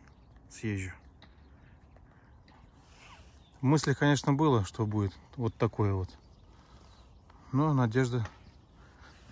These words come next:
меня не покидала. Дожди всё же шли. Суббота, воскресенье. Ну, в общем, что тут тянуть?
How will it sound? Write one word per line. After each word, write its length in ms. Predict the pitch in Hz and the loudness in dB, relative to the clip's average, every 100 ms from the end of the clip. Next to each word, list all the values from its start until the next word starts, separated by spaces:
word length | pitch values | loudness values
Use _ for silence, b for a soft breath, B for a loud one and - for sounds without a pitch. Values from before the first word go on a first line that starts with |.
| b b | b b
меня 200 | 117 117 | 0 2
не 100 | 123 | 2
покидала. 640 | 110 113 123 113 104 95 80 B B - - - - - - - - - - - - - - - - - - - - | 0 -2 0 2 2 0 -4 B B -20 -20 -20 -20 -20 -20 -20 -20 -20 -20 -20 -20 -20 -20 -20 -20 -20 -20 -18 0
Дожди 340 | 123 110 113 | 2 2 0
всё 180 | 107 113 | -2 -2
же 120 | 104 | -4
шли. 340 | - 147 160 131 - - - - - - b b b b b b b b b b - | -4 -2 -4 -6 -16 -20 -20 -20 -20 -20 b b b b b b b b b b -12
Суббота, 460 | - 113 104 101 | -8 -4 -4 -4
воскресенье. 680 | 101 - 107 - 110 95 90 80 | -6 -6 -8 -6 -4 -4 -4 0
Ну, 140 | 135 | 4
в 40 | |
общем, 220 | 196 - 180 | 6 6 4
что 140 | 190 | 4
тут 180 | 127 104 | 2 0
тянуть? 380 | 143 185 202 | 4 6 4